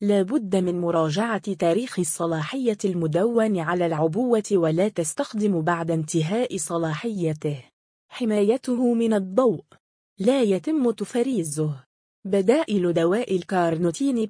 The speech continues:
بلس. الكارنيتين بلس. هناك بعض المكملات الغذائية التي يمكن استخدامها كبديل مناسب لدواء الكارنيتين بلس، ومنها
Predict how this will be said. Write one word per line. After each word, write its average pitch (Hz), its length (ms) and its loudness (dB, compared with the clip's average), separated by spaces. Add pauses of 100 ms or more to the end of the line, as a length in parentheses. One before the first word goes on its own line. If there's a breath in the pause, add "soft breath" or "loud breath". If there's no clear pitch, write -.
بلس. 208 300 0
الكارنيتين 220 1040 -2
بلس. - 580 -4
هناك 196 460 -2
بعض 196 400 0
المكملات 175 840 0
الغذائية 156 840 0
التي 180 500 0
يمكن 202 360 0
استخدامها 180 800 -2
كبديل 180 720 -2
مناسب 180 580 -2
لدواء 165 800 0
الكارنيتين 160 960 0
بلس، 202 380 -4
ومنها 214 640 0